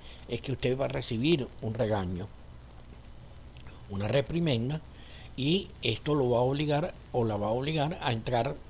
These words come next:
en, en la ruta correcta para hacer lo que realmente se le ha encargado.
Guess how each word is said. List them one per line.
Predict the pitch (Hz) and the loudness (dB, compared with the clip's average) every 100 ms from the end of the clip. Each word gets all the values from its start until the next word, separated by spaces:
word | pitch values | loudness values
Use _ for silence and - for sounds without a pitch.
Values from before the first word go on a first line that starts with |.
| - | 0
en, | 123 117 - | 0 0 -2
en | 120 113 | 0 2
la | 113 | 0
ruta | 104 110 - | 0 -4 -4
correcta | 143 127 113 123 - 160 | 0 0 2 2 2 -2
para | 131 104 | 0 -2
hacer | - 117 | 0 0
lo | 131 151 | 2 -2
que | 123 113 | -2 -2
realmente | 107 110 123 127 131 165 170 - - - | 2 2 2 -2 -2 -4 -4 -10 -14 -4
se | - | 0
le | 113 107 | 2 2
ha | |
encargado. | 107 113 131 110 98 85 | 2 0 2 2 0 -4